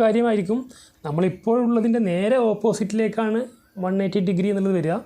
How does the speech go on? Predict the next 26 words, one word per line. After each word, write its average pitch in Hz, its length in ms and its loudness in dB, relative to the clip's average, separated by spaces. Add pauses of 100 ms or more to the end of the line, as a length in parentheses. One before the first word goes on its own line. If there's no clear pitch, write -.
(920)
അതായത് 185 340 0 (160)
നേരെ 190 300 0
തലകീഴായിട്ടായിരിക്കും 196 840 0 (520)
വൺ 175 160 -4
എയ്റ്റി 175 200 -2
ഡിഗ്രി. 135 240 -6 (200)
ഇപ്പം 175 260 -10
വൺ, 165 80 -2 (140)
വൺ 160 180 -2
എയ്റ്റി 165 200 0
ഡിഗ്രിയിലാണ് 160 400 2
നമ്മൾ 170 180 0
ക്ലിക്ക് 160 180 -6
ചെയ്തിട്ടുള്ളത്. 156 340 -2 (160)
നേരെ 233 180 -4 (120)
ഓപ്പോസിറ്റായിട്ടാണ് 196 720 -2 (1160)
വൺ 208 100 0 (100)
എയ്റ്റി 220 240 0 (400)
ഡിഗ്രിയിൽ 208 320 2
വന്നിട്ടുള്ളത്. 147 400 -2 (840)
ഇനി 254 120 2 (100)
നമുക്ക് 269 400 -2
ഈ, 262 40 -2 (640)
ഈ - 100 -4
ഒരു 233 100 0 (180)
ഇമേജിനെ 202 580 2